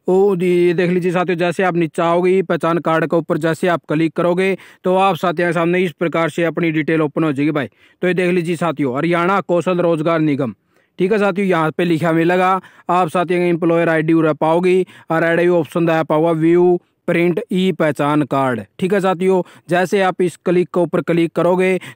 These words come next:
तो आप साथियों के सामने इस प्रकार से आपका ई पहचान कार्ड डाउनलोड हो गया आ जाएगा साथियों। इस प्रकार से आपकी पूरी, पूरी डिटेल आ जाएगी। इसके अंदर आपके फैमिली मेंबर कितने ऐड करवा रखे आपने।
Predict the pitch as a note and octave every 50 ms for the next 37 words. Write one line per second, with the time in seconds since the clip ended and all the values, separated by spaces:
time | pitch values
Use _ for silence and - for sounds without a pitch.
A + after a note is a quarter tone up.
0 | - - F#3 F#3 F#3+ F#3+ F#3 E3+ - - F3 D#3+ E3+ F3 F3 F3 D#3 E3+ E3+ E3
1 | E3+ F3 F3+ F#3 - _ - F3 E3 D3 E3+ E3 D#3+ D#3 - E3+ E3 D#3+ D3+ -
2 | - E3+ E3+ F3+ G3 F#3+ - F3 D#3+ C#3 D#3+ D#3 D#3+ D#3+ C#3 - D3+ D#3 D3+ D3+
3 | C#3+ D3+ D3+ D#3 D#3 D#3+ D#3 D#3+ D#3 C3+ C#3+ C#3 C#3 C3+ C3 E3 E3 C#3 C#3+ -
4 | E3 D#3+ - F3+ F3+ F3+ F#3 F#3 - _ _ _ _ _ - F#3+ F#3+ D3+ - -
5 | F#3 F3 C#3+ E3 D3+ C#3+ C3 - B2 G#2+ - _ - - - - E3+ F3+ - -
6 | G3+ F3+ - - F3+ F#3+ G3 G#3+ G#3+ G3+ E3 - F3+ F#3 F#3 E3 D#3 E3 D3 F3+
7 | E3+ E3 D#3+ D#3 D3 E3 F3 F#3 E3+ - - F#3 F#3 F3+ F3 E3+ D3 - F3 D3+
8 | - D#3+ E3 D#3 E3 E3 E3+ E3 E3+ E3 E3 D#3+ D3+ D3 D3 C3 - D3 D3+ D3
9 | D3+ D3+ D#3+ C#3+ E3 D#3+ E3 E3 E3+ D#3+ - F3 F3 E3+ E3+ F3 F3+ F#3 F#3+